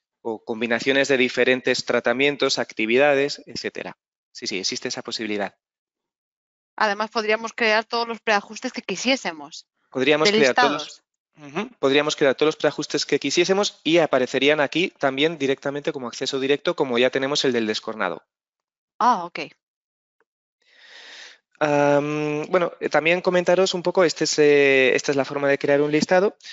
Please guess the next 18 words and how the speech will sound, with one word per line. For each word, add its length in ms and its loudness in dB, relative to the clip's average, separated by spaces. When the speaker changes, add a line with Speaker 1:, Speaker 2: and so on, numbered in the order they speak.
Speaker 1:
eh, 640 4
y 80 4
además 300 2
este 200 -4
listado, 340 -2
pues, 160 -6
tiene 600 2
muchas 360 -4
opciones. 380 -6
Vamos 260 -2
a 80 0
verlas 300 2
poco 200 -4
a 80 2
poco 240 0
aquí 240 -2
en 220 -4
propiedades. 800 -2